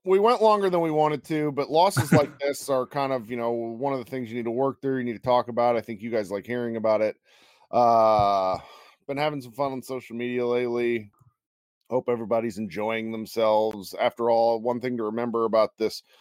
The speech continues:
Speaker 1: all this Mavs talk is that we don't actually get a say. Uh, the Mavs do read a lot of stuff that's out there, but I promise you they give no craps what any of us think.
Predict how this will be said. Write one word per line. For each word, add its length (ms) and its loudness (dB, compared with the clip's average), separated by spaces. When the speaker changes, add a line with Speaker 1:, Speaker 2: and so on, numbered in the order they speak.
Speaker 1:
all 180 4
this 180 2
Mavs 460 0
talk 320 2
is 140 -8
that 180 -2
we 160 -10
don't 340 -4
actually 400 -8
get 140 -4
a 60 -2
say. 600 0
Uh, 240 6
the 80 -4
Mavs 300 2
do 180 0
read 320 0
a 40 2
lot 280 4
of 80 -8
stuff 280 0
that's 180 -10
out 240 2
there, 180 -2
but 220 -4
I 260 -2
promise 400 -4
you 140 -6
they 180 -6
give 380 -6
no 880 4
craps 520 2
what 200 2
any 200 -2
of 100 0
us 120 -4
think. 360 -6